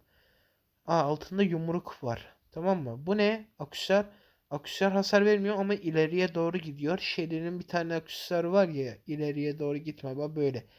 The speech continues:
Bu bayağı güzel yapmışlar. Ultisi böyle. Bu biraz şeye benziyor. Ee, ismi neydi? Şimdi ultiyi deneyelim. Ulti lazerlerin büyüğünü atıyor ve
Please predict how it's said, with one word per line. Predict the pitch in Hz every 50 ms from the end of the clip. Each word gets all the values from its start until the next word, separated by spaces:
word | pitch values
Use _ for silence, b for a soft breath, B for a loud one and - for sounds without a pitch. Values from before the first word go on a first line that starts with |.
| b b b b b b b b -
Bu | 165 165 170
bayağı | 175 175 175 165 147 139
güzel | 135 147 143 151 160 156
yapmışlar. | 151 127 120 123 123 120 - - 165 180 196 202 202 _ _ _ _ _ _ _ _ _ _ _ -
Ultisi | 160 175 165 - - - - 208 190 185
böyle. | 202 202 190 165 160 170 180 185 - _ _ _ _
Bu | 160 156 160
biraz | 170 170 175 175 170 - - - - 175 160
şeye | - - 160 160 170 165
benziyor. | 160 131 120 117 127 135 143 160 165 - b b b b b b b b b b b _ -
Ee, | 147 135 131 135 135 127
ismi | - - - - - 147
neydi? | 151 151 143 127 127 123 117 - - _ _ _ _ _ _ _ _ _ _ _ -
Şimdi | - - 160 151 139 135 - - - _ _ _ -
ultiyi | 165 175 - - - 202 202 190
deneyelim. | 214 226 220 220 220 214 196 196 202 208 208 b b b b b b b b b b _ _
Ulti | - 233 240 208 - - 247 220 220
lazerlerin | 220 226 226 202 208 214 208 202 214 214 214 214 220 233 240 233 233 208 -
büyüğünü | 180 190 180 170 160 175 185 185 185 190 196 214
atıyor | 214 202 202 - - 185 190 190 185 180
ve | 190 196 196 196 190